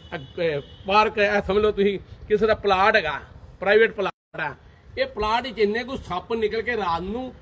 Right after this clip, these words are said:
ਸੜਕ 'ਤੇ ਪਾਵਾਂਗੇ ਥੋੜ੍ਹੇ ਦਿਨਾਂ ਤੱਕ, ਖਿੱਚੀਆਂ ਹੋਈਆਂ ਮੈਂ, ਔਰ ਕਿਸੇ ਦਾ ਵੀ ਜਾਨੀ ਮਾਨੀ ਨੁਕਸਾਨ ਹੋ ਸਕਦਾ।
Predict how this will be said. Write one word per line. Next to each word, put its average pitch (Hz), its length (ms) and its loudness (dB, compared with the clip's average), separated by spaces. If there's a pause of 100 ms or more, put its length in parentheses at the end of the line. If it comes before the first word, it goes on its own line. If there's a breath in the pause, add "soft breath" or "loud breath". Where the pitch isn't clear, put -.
(140)
ਸੜਕ 190 280 -2
'ਤੇ 214 160 -8
ਪਾਵਾਂਗੇ 202 300 0
ਥੋੜ੍ਹੇ 180 220 -4
ਦਿਨਾਂ 170 200 -6
ਤੱਕ, 151 160 -10 (180)
ਖਿੱਚੀਆਂ 226 260 -6
ਹੋਈਆਂ 180 180 -2
ਮੈਂ, 151 160 -8 (460)
ਔਰ 233 120 -2 (160)
ਕਿਸੇ 240 240 -2
ਦਾ 285 140 -2
ਵੀ 277 80 -4
ਜਾਨੀ 208 360 0
ਮਾਨੀ 220 320 0
ਨੁਕਸਾਨ 202 400 -2 (100)
ਹੋ 220 140 2
ਸਕਦਾ। 151 380 -10